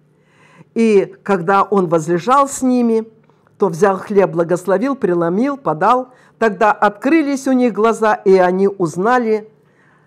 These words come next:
что это он. Но он стал невидим для них. И первое, что они сказали: «Не горело ли в нас сердце наше, когда он говорил нам по дороге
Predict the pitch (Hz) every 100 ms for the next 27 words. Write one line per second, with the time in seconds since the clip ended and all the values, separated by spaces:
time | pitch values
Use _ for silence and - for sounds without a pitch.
0 | _ _ _ - - 180 - 180 170 160
1 | - 175 160 131 131 _ _ - 202 277
2 | 320 339 - 202 185 170 - 240 262 226
3 | 196 214 202 165 185 175 151 139 _ _
4 | _ _ _ _ _ _ _ _ _ _
5 | _ _ _ - 220 240 208 170 156 -
6 | 175 165 165 - 170 170 139 123 135 _
7 | _ _ _ _ _ _ _ _ _ _
8 | _ _ _ _ _ _ _ _ _ _
9 | _ _ _ _ _ _ _ _ _ _
10 | - 226 208 294 339 359 320 330 302 302
11 | - 349 339 - 202 185 151 156 156 220
12 | 175 208 208 190 202 208 254 220 185 175
13 | 170 170 180 170 135 143